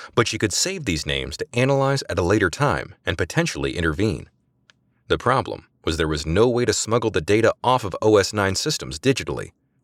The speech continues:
Only the Naval Special Investigation Division had Indigo privileges, and all actions taken on O S nine systems were logged and available for them, Rennick, to see. The data harvest that Major Drake had surreptitiously provided her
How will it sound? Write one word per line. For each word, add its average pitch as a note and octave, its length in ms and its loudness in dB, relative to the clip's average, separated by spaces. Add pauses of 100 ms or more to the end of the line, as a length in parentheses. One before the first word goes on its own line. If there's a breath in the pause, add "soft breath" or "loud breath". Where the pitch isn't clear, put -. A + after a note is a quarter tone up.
(480 loud breath)
Only D3+ 320 4
the G2+ 120 2
Naval A2+ 320 2
Special A2+ 380 2
Investigation F2 680 -2
Division C2+ 480 -6
had F2 200 0
Indigo F2 360 0
privileges, D#2 640 -2 (520 loud breath)
and E2+ 240 0
all A#2+ 320 4
actions B2 400 0
taken A2+ 300 0
on F#2+ 180 0
O G#2+ 160 6
S G2+ 140 2
nine F#2 200 0
systems - 600 -4 (100)
were D#2+ 140 2
logged G#2+ 460 0 (100)
and F#2 80 0
available A2+ 480 4
for F#2+ 160 -2
them, A2+ 420 0 (540)
Rennick, A2+ 420 0 (300)
to E2 120 -2
see. G#2+ 380 -2 (1200 soft breath)
The D2+ 120 0
data F#2 300 4
harvest G2+ 400 2
that - 100 0
Major F2 320 0
Drake F2+ 340 2
had D#2 140 -4
surreptitiously G#2 800 0
provided F#2 460 -2
her - 240 -8